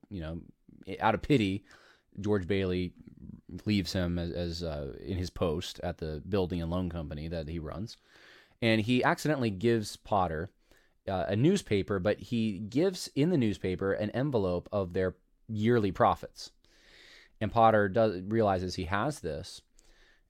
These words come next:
and that they're not going to be able to, uh, balance their books, and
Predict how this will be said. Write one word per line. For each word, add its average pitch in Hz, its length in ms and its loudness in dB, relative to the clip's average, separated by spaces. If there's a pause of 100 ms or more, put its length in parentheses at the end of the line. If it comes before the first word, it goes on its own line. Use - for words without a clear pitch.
and 98 480 2
that 101 220 2
they're 110 160 4
not 107 220 2
going 98 320 -2
to 95 160 -8
be 95 140 0
able 87 260 -2
to, 87 580 -4 (140)
uh, 87 180 -4
balance 87 400 -4
their 85 100 -6
books, 117 520 2
and 90 440 -4